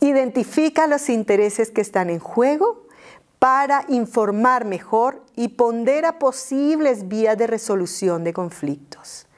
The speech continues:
En las situaciones de violencia existen responsables que deben reconocer su error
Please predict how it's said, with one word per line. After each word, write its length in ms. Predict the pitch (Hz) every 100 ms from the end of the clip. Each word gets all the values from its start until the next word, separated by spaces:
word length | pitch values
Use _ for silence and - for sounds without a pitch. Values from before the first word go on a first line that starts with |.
| _ - - - - - - -
En 240 | 302 320
las 140 | 320 294
situaciones 640 | 247 208 196 214 185 180
de 100 | 180
violencia 640 | 180 175 202 220 - 214 -
existen 600 | 208 - 208 190 196 185
responsables 1120 | 196 196 190 180 180 170 - 220 247 262 269
que 160 | - 190
deben 560 | 160 180 226 262 311
reconocer 720 | 277 214 202 190 170 - 175 175
su 180 | -
error 440 | 160 156 185 254